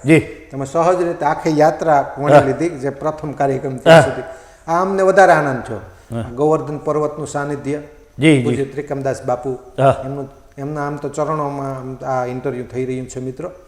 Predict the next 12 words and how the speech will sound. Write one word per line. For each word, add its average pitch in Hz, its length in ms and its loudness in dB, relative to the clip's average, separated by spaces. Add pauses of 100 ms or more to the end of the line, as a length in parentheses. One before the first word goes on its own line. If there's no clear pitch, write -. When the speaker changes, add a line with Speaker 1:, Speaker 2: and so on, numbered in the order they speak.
(340)
Speaker 2:
અને 127 100 -12
સ્વેચ્છાએ 175 540 0
આપ 147 180 0
આનંદ 139 300 -4
કરાવો 139 240 -2
છો. 143 180 -12 (480)
હવે 156 160 0
થોડું 180 280 -2
કંઈ 226 100 -4
ને 208 60 -8
કે 156 80 -4
હળવાશ, 160 420 8